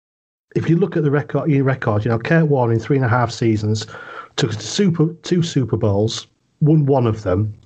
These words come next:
and, and got knocked out in a, in a, a wild card game. In four seasons, Jared Goff has taken us to one Super Bowl, which we lost, one wild card, and one divisional game. You know, and if you look at the win-loss ratio, if you look at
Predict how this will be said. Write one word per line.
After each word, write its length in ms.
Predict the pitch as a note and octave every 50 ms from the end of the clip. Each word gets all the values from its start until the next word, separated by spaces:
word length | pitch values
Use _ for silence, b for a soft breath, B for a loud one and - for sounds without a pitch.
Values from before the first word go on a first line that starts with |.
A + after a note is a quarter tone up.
| B B B B B B -
and, 240 | - A#2+ A#2+ C3+ D#3
and 100 | C3+ A#2
got 180 | D3 C3+ C#3+
knocked 280 | A#2+ A#2+ C3+ C3+ - -
out 180 | B2 A2+ C3 D3
in 160 | C#3 A#2+ A2+
a, 120 | A2+ A2 C3+ D#3+ D3+
in 140 | C3+ B2
a, 120 | A2+ A2+ G#2 G#2+ G#2+ - -
a 60 | B2
wild 320 | A2 B2+ B2 A#2+ A2+ -
card 260 | - - G2+ G2 F#2+ G2
game. 340 | - G2+ F#2 F#2 F#2 F#2 B B B B B B B B B B -
In 140 | D#3 D3 A2
four 260 | - - D#3+ D#3+ D3+
seasons, 800 | D#3+ - D#3+ D#3 D#3+ B2 - A2+ G#2 G#2 B2+ D3 - - - _ _ _ _ _ _ _ _ _ _ _ _ _ _ _ _ _ _ _ _ _ _ _ _ _ _ - D3+
Jared 320 | - - C3+ C3 B2 A2
Goff 220 | G#2+ - C3 A2+ -
has 120 | A#2+ A2
taken 260 | - - B2+ A#2+ - A#2+
us 80 | G#2 -
to 100 | - A2+
one 180 | A2 C#3+ C#3+
Super 340 | B2 - - C#3 A#2+ - -
Bowl, 280 | G#2 - G#2+ G2 G2 A2
which 300 | A2+ C#3 D#3+ E3 - -
we 80 | A#2+
lost, 380 | G2+ F#2+ G2 B2+ - - - B B B B B B
one 260 | - C3+ C#3+ D3+ C#3
wild 320 | A#2+ A#2+ A#2 A#2+ A#2 A2 -
card, 240 | - A2 G2 G#2+ A2
and 100 | A2+ G#2
one 200 | B2 B2 A#2+ A2+
divisional 420 | A2+ A2+ F3+ E3 E3 B2+ G#2+ G2
game. 340 | - - G2+ F#2+ G#2 G#2+ - - b b b b b b b b b b _
You 100 | - C#3
know, 180 | B2+ A#2 A#2+ C#3+
and 120 | D3 C#3
if 120 | C3+ - -
you 60 | E3
look 140 | E3 E3 E3+
at 60 | E3+
the 60 | D3
win-loss 520 | A#2+ C3+ D3+ C#3+ B2 A2+ D3 D#3+ - -
ratio, 500 | - A#2 A2 G#2+ G#2+ - A#2 A2 G#2 F#2+ G#2
if 120 | G#2+ -
you 60 | -
look 180 | A#2 A#2 A2+ -
at 80 | C#3